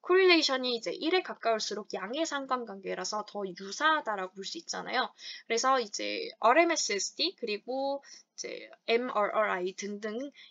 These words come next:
이런 애들은 대부분 이제 영점구 후반대를 달리고 있어서 굉장히 이제 이씨지랑 유사하게 비타몬을 통해서 리컨스트럭티드가 됐구나. 여기에서 나온 피피지 데이터가 이씨지에서의 만큼의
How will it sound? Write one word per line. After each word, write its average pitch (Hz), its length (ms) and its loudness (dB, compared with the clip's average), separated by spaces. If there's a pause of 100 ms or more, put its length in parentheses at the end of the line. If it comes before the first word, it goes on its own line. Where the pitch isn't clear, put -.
이런 262 340 0
애들은 214 440 -2
대부분 214 520 -6
이제 180 280 -6
영점구 247 1200 -2 (320)
후반대를 339 640 0
달리고 202 440 -4
있어서 - 520 -2 (280)
굉장히 240 640 0
이제 - 240 -10
이씨지랑 240 760 -2
유사하게 220 520 0
비타몬을 220 540 0
통해서 196 500 -4 (200)
리컨스트럭티드가 233 920 -2
됐구나. 196 680 -4 (280)
여기에서 226 440 2
나온 208 280 0
피피지 285 400 -2
데이터가 220 640 0
이씨지에서의 226 840 2
만큼의 226 680 -2